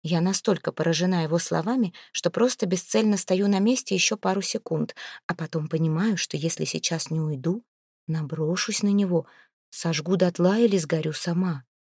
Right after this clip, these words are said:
Тело работает лучше, чем голова — отрывается от стены, и ноги начинают нести меня по коридору, пока мыслей нет.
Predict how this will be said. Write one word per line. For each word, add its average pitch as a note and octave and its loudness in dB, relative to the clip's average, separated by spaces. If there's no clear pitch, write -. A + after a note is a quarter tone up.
Тело E3 2
работает D#3 0
лучше, E3 0
чем D#3 -2
голова — D#3+ 0
отрывается D#3 -2
от - -2
стены, E3+ 2
и E3 2
ноги E3+ 2
начинают D#3+ 2
нести E3+ 2
меня E3 4
по - -4
коридору, E3 2
пока D#3+ -2
мыслей D#3+ 0
нет. D3+ -4